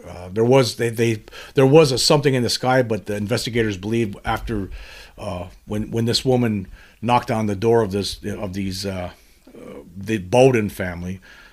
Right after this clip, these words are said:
uh, this object flew away. Uh, there was a, a,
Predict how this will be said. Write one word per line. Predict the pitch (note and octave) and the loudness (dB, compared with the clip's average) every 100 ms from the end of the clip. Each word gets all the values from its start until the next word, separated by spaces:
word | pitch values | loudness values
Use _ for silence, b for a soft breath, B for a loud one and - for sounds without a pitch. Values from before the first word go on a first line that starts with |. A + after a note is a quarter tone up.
| B | B
uh, | A2 F2+ | -10 -8
this | F2+ G#2 - - | -4 -4 -6 -4
object | B2 B2+ A2+ G#2+ - | 2 4 4 -2 -4
flew | C3 A#2+ | 0 2
away. | G#2 A2+ G#2+ F#2+ D#2+ - | 2 2 0 -2 -8 -12
Uh, | G#2 F#2+ | -10 0
there | B2 | 4
was | C3 D3 A#2+ | 6 4 2
a, | |
a, | A2 A2+ | -2 -4